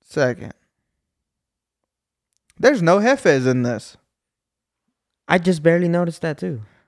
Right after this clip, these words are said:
Speaker 1: I was just looking at this bracket, and where the fuck are the Jefes? So,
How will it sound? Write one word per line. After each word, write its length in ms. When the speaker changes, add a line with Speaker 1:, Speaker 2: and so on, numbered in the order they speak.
Speaker 1:
I 120
was 100
just 80
looking 180
at 140
this 140
bracket, 380
and 100
where 140
the 160
fuck 420
are 100
the 120
Jefes? 520
So, 640